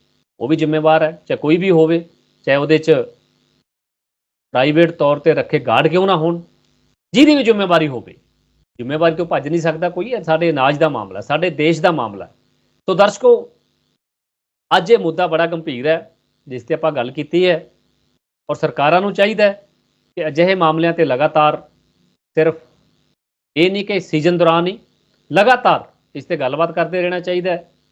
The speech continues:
ਸਰਕਾਰਾਂ ਇੱਕ ਦੂਜੇ ਨੂੰ ਇਹਨਾਂ ਮਾਮਲਿਆਂ ਨੂੰ ਲੈ ਕੇ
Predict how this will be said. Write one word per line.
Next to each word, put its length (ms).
ਸਰਕਾਰਾਂ 400
ਇੱਕ 140
ਦੂਜੇ 340
ਨੂੰ 120
ਇਹਨਾਂ 200
ਮਾਮਲਿਆਂ 400
ਨੂੰ 120
ਲੈ 140
ਕੇ 200